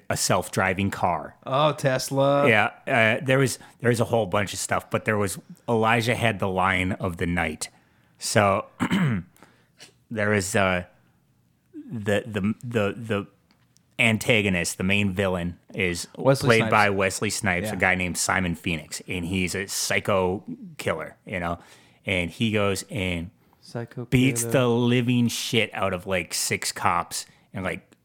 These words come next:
Speaker 1: murders, murders a few of 'em. And the other cops are wa-, there's a bunch of other cops watching, uh, a live feed of this,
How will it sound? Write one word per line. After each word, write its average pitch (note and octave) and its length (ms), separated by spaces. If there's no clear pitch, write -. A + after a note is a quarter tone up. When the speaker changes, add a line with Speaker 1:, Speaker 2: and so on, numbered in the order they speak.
Speaker 1:
murders, F#2 540
murders G2 360
a F#2 40
few F2+ 240
of E2+ 60
'em. E2 60
And G#2+ 240
the C3 180
other C3 260
cops A#2+ 380
are A2 140
wa-, A2 280
there's A2+ 240
a A#2 40
bunch A#2+ 260
of - 80
other B2 220
cops G2 400
watching, F#2 760
uh, F#2+ 300
a F#2+ 80
live F#2+ 320
feed G2 300
of D#2+ 120
this, D#2+ 320